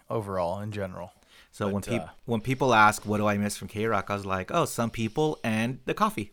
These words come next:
Speaker 2: <laughs>
Speaker 1: Yeah.
Speaker 2: The, the, the coffee I missed. But
Speaker 1: Yeah.
Speaker 2: Muggs, uh, let, let's get into, uh, oh, I'm sorry. Hold on one second.
Speaker 1: In the name of the Father, the Son, and the Holy Spirit. Amen.
Speaker 2: All right.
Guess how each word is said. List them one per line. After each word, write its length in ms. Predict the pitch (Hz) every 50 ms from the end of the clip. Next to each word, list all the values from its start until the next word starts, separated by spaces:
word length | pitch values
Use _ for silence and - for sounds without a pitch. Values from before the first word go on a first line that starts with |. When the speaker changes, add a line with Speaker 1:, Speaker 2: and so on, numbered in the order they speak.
| -
Speaker 2:
<laughs> 120 | - - - 185 185 214 214 - - - -
Speaker 1:
Yeah. 280 | 135 147 170 196 240
Speaker 2:
The, 200 | 180 196 190 190 - - - - - -
the, 140 | - 175 165
the 240 | - - 156 180 170
coffee 560 | - 160 160 160 160 - 156 151 147 147 143
I 240 | - - 113 107 104
missed. 460 | 92 90 85 82 - - - - - - - - - - - - - -
But 100 | 123 123
Speaker 1:
Yeah. 60 | 151 170
Speaker 2:
Muggs, 500 | 170 175 175 175 170 160 147 139 143 156
uh, 540 | 156 151 151 147 143 143 139 135 139 131 - - - - - -
let, 240 | - 156 185 185 -
let's 240 | 165 170 - - -
get 180 | - - 185 165
into, 640 | 160 143 131 - - 135 127 123 117 117 113 113
uh, 160 | 113 113 107 - -
oh, 120 | 113 104
I'm 120 | 104 95 95
sorry. 220 | - 95 98 92
Hold 140 | 82 113 107
on 160 | 92 82 - - -
one 140 | - 95
second. 280 | - - - - - - - - - - - 98 - - - - - - - - - - - - - - - - - - - - - - - - 117 104 - -
Speaker 1:
In 60 | 127 131
the 80 | 139
name 220 | 139 143 143 147 143
of 100 | 139 -
the 140 | 131 -
Father, 400 | 139 147 143 147 147 151 156 156 -
the 120 | - 127 -
Son, 340 | - - 135 131 127 127
and 120 | 123 117 110
the 40 | 107
Holy 260 | - - - - -
Spirit. 440 | - - - - 113 104 98 101 - - -
Amen. 240 | - - - - - - - - - - - - - - -
Speaker 2:
All 60 | 104 110
right. 180 | 120 107 92